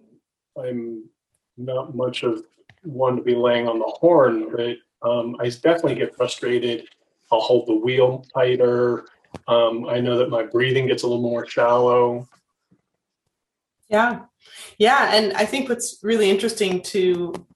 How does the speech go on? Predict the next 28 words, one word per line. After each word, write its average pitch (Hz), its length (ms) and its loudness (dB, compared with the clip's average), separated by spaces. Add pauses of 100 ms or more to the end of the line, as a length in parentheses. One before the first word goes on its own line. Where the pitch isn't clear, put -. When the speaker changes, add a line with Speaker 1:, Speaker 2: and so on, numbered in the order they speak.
Speaker 2:
look 277 320 -6
at 175 180 0
when 175 120 -2
we 185 100 -2
start 190 280 -2
breaking 190 320 0
it 175 140 -4
down 180 520 0 (340)
in 190 140 -4
this 175 240 -4
way 214 360 4
is, 180 280 2 (240)
again, 208 400 -2
I, 196 160 4
I 196 80 0
mentioned 214 320 0
this 185 140 -4
earlier, 226 360 0
but - 120 -6
we 240 100 -8
become 349 320 -2
triggered 247 420 -2
in 131 100 -6
a - 40 -10
twenty-fifth 233 680 -6
of 180 120 -8
a 160 60 -12
second. - 420 -6